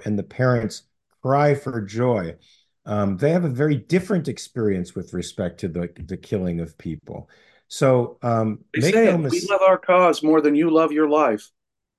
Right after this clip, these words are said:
Speaker 2: How many
Speaker 1: That's
Speaker 2: times
Speaker 1: right.
Speaker 2: do they have to say that? "We will, we are willing to die and kill our children more
Speaker 1: They're
Speaker 2: than
Speaker 1: demonstrating
Speaker 2: you
Speaker 1: it
Speaker 2: all love
Speaker 1: now.
Speaker 2: your life."
Speaker 1: They're, they're demonstrating it now. And those quotes need to be brought up <laughs> at the same time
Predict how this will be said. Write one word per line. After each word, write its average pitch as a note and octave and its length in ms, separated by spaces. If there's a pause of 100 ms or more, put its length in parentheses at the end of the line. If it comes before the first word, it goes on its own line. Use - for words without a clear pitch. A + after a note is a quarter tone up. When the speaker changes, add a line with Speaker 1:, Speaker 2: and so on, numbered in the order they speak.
(120)
Speaker 2:
How E3+ 180
many G3+ 160
Speaker 1:
That's F#3 160
Speaker 2:
times F3+ 160
Speaker 1:
right. G#2+ 140
Speaker 2:
do - 80
they D3+ 80
have - 260
to - 60
say E3 260
that? G2+ 300 (320)
"We F#3+ 180
will, F#3+ 300
we F3+ 160
are F#3+ 120
willing F3+ 340
to C#3 100 (100)
die D#3 380
and A2+ 240 (320)
kill E3+ 160
our F#3 120
children F#3 520 (600)
more F3+ 360
Speaker 1:
They're F3 220
Speaker 2:
than F3+ 60
Speaker 1:
demonstrating G3+ 480
Speaker 2:
you - 60
Speaker 1:
it - 20
Speaker 2:
all D3 120
love - 180
Speaker 1:
now. C#4 60
Speaker 2:
your G#3 180
life." A#3 280
Speaker 1:
They're, E3 200 (200)
they're C#3 240
demonstrating D#3 680
it D3 140
now. D#3 380
And A2 200
those C3 280
quotes C3+ 420
need B2 200
to C3 60
be C#3 160
brought B2 480
up A#2 260 (220)
<laughs> - 220
at F3 520
the A2 80
same C#3 380
time A#2+ 420